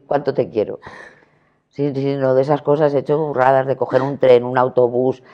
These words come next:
de meterme donde sea para llegar de un, de un sitio a otro, de, de España para media hora.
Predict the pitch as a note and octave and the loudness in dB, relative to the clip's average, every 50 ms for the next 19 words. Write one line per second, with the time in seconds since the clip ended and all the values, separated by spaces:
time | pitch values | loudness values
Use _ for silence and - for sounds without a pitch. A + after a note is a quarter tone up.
0 | - - _ - C3 C#3+ C#3 C3 A#2+ B2 B2 C3 C3+ C#3 C#3 C#3 C3+ C3+ C3 C3 | -20 -20 _ -4 0 2 2 2 0 -2 -4 -6 -4 -4 -2 -4 0 0 0 0
1 | C3 C3 B2 C3 C3 B2+ B2 B2+ B2 - C3+ C3 C3 B2+ B2+ C#3 B2+ B2+ B2+ B2+ | 0 -2 -4 -4 -2 -2 -2 -4 -2 0 2 2 2 2 2 0 0 0 -2 -2
2 | B2+ B2 C3 C3 C3 C3 C#3 C3+ C3+ C3+ - _ _ - _ _ _ A2+ A#2+ C#3+ | -4 -2 -2 -4 -4 -4 -6 -6 -8 -10 -12 _ _ -20 _ _ _ -4 -4 -2
3 | C3+ C3 B2+ - C#3 C3 - C3+ B2+ A#2 A#2+ C3+ C#3+ C3+ - C3+ C#3 C3 C3 C3+ | -2 -2 -4 -6 -8 -4 0 2 2 4 4 2 0 0 -2 -2 0 2 2 2
4 | C3 C3 A#2+ B2 B2+ B2 B2+ - - C3+ C3+ C3+ C3+ C3 C3 B2+ C3+ C3 C3 C3 | 2 2 2 2 0 0 0 -2 0 0 2 0 0 -2 -2 0 0 2 4 4
5 | B2+ B2 A#2+ A#2+ A#2 A#2 A#2+ A#2 - - - F2+ D#2+ D2 E2 B2+ C#3+ C3+ C3 B2 | 4 4 4 2 2 2 0 -2 -4 -8 -14 -14 -14 -14 -14 -10 -6 -4 -2 2
6 | B2 A#2+ C#3+ D#3 C3+ G2+ F2 E2 | 4 4 4 4 2 0 -6 -10